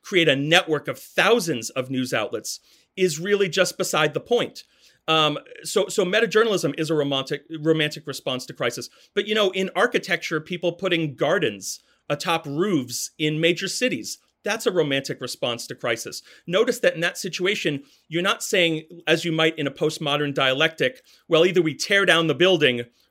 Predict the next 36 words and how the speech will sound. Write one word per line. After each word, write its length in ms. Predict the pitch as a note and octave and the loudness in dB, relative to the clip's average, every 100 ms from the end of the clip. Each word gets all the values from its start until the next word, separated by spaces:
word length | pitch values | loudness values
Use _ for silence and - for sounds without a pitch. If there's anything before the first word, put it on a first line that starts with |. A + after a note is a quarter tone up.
| - | 0
or 120 | D3+ | 2
we 100 | C#3+ | 2
say, 240 | C#3 C#3 | 0 0
'Screw 380 | B2+ - F3+ F#3+ | 0 -4 2 4
it, 180 | C#3 - | 4 4
let's 200 | C#3 C#3+ | -2 0
just 260 | - D3+ - _ _ - | 0 0 -2 _ _ -2
burn 220 | D#3 E3 | 2 2
the 100 | D#3+ | 2
environment 520 | C#3+ C#3+ C#3+ D#3 D3+ | 0 2 2 2 0
until 220 | C3 B2+ C#3+ | -2 -4 -4
there's 200 | C3 D#3 | -4 -2
nothing 280 | D3 C#3 | -2 -2
left.'" 440 | B2+ G3 C#3 - - _ - _ - | 0 0 0 -2 -12 _ -20 _ -10
You 100 | F3+ | -2
say, 260 | - F#3 | 6 6
"Well, 220 | F#3 A3 | 8 6
we're 80 | G#3+ | 6
gonna 160 | F#3 A#3 | 4 0
keep 280 | - B3+ B3+ | 0 -2 2
the 80 | |
building 500 | E3+ G3 G#3 D3 F3 - _ _ - | 2 4 4 2 -2 -12 _ _ -12
because 220 | E3+ F3+ | -8 -6
people 320 | - G#3 F3+ | -6 -2 2
live 220 | F#3 F#3 | 2 4
there 180 | D#3 D#3 | 6 6
and 120 | D#3+ | 4
we 80 | E3 | 2
know 160 | E3 F#3 | 2 2
we 120 | F3 | 2
can't 320 | D#3+ F3 E3 | -4 -6 -6
tear 240 | - F3 E3 | 0 2 2
all 180 | D#3 | 2
the 80 | D3+ | 0
buildings 360 | C#3+ A3+ F#3+ C3+ | 0 0 0 -2
down, 340 | B2+ A2+ A#2+ | -2 -2 -4